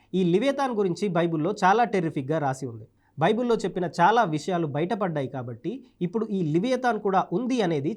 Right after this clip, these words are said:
చాలామంది నమ్ముతున్నారు. ఈ భూమిని తయారు చేసినప్పుడు దేవుడు రెండు భారీ మాన్స్టర్స్‌ని తయారు చేశాడు.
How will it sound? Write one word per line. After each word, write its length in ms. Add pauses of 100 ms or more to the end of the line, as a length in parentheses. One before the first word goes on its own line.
చాలామంది 460
నమ్ముతున్నారు. 560 (240)
ఈ 100
భూమిని 320
తయారు 220
చేసినప్పుడు 520
దేవుడు 400
రెండు 280
భారీ 320
మాన్స్టర్స్‌ని 560
తయారు 340
చేశాడు. 300